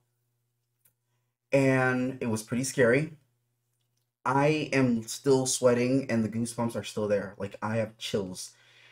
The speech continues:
And I'm freaking out a little bit still. Like, I'm trying to cool off right now. It's not even funny. Um,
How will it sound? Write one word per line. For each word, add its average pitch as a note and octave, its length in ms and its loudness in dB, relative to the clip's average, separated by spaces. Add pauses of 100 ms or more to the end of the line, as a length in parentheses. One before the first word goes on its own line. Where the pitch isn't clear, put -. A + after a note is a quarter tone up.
(400)
And A2 160 0
I'm G2 200 0
freaking A#2 440 -4
out G2 260 -2
a G2+ 40 -2
little G2 200 -2
bit - 140 -8
still. F2+ 300 -4
Like, F#2+ 160 -4
I'm G#2+ 240 0
trying A2 380 -2
to G2 60 -6
cool F#2+ 280 -6
off F#2 200 -4
right F2 160 -6
now. F2+ 200 -8
It's G2 140 -10
not F#2+ 140 -4
even F#2 140 -8
funny. F#2 360 -8 (640)
Um, A2 540 2